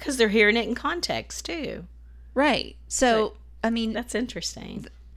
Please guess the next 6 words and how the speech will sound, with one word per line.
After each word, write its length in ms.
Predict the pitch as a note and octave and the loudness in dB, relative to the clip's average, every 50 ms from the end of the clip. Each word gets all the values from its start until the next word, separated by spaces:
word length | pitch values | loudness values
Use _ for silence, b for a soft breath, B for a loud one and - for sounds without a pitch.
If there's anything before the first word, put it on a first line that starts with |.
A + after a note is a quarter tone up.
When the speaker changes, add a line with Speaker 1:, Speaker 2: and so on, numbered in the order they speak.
| - - - - - - - | -20 -20 -20 -20 -20 -2 0
Speaker 2:
even 240 | C4 C#4+ D4+ D#4 C4+ | 0 2 2 2 2
better 200 | D4+ D4+ D4+ C#4 | 2 2 2 2
than 180 | A3+ G#3 F#3+ F#3 | 2 0 0 2
reading. 680 | G3 A#3 D4+ E4 C#4 - - C2+ A2 - - A3 A3+ - | 2 2 4 4 4 2 0 0 -6 -10 -12 -12 -2 0
That's 220 | A#3+ C4 - - | 0 0 2 2
incredible. 720 | B3 A#3+ - - C4+ D#4 - D#4+ A3+ F3+ - - - - | 0 0 2 2 0 0 0 0 -2 -2 -2 -2 -6 -10